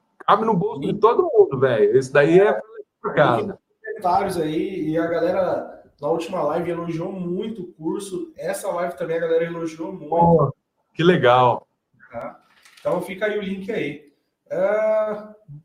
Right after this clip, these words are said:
Speaker 2: quarta pergunta? Quarta,
Speaker 1: Vamos
Speaker 2: quarto
Speaker 1: lá, quarto problema, né?
Speaker 2: Isso.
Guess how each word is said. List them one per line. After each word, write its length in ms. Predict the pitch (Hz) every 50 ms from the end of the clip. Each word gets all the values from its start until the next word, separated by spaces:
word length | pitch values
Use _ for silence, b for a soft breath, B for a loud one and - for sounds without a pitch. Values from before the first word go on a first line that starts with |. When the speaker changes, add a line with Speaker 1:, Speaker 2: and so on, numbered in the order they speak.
| _ _ _
Speaker 2:
quarta 340 | _ 226 240 254 240 - -
pergunta? 680 | - 208 185 180 - - - - - 135 123 117 - - _ _ _ _ _ _ _ _ _
Quarta, 440 | - 208 240 247 247 240 220 190 175
Speaker 1:
Vamos 160 | - - -
Speaker 2:
quarto 260 | - - - 494 - 143
Speaker 1:
lá, 460 | - - 214 202 208 202 - 165 180 180 - - -
quarto 260 | - 160 175 180 180
problema, 440 | - 208 208 175 175 190 196 180 165
né? 360 | 151 160 175 190 180 156 - - - _ _ _ _ _ _ _
Speaker 2:
Isso. 560 | - 165 190 208 202 202 - - 127 - -